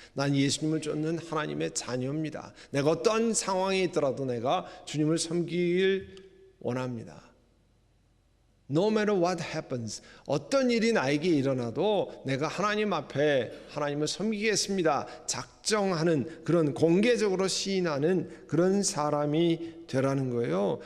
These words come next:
그래서 사람들 앞에 제자들이 공개적으로 "예수님이 내 주인 되십니다. 내가 예수님을 따르는 제자 됩니다." 이렇게 시인하면 하늘에 계신 아버지 앞에서 예수님도 우리를 안다고 시인하실 것이라는 겁니다.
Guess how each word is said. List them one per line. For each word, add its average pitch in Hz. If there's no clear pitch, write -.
그래서 185
사람들 185
앞에 185
제자들이 165
공개적으로 175
"예수님이 165
내 160
주인 170
되십니다. 170
내가 151
예수님을 165
따르는 165
제자 156
됩니다." 156
이렇게 135
시인하면 180
하늘에 208
계신 185
아버지 165
앞에서 135
예수님도 143
우리를 160
안다고 131
시인하실 208
것이라는 120
겁니다. 117